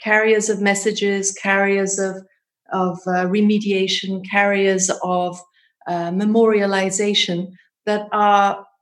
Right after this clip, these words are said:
often, uh, so entrenched that they risk a certain stagnancy. They actually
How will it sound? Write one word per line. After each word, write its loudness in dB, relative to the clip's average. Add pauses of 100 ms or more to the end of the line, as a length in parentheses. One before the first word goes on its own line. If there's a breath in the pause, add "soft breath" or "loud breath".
(120)
often, -2
uh, -4
so 0
entrenched -2 (420)
that 0
they 0
risk 0
a -4
certain -2
stagnancy. -2
They 0
actually -2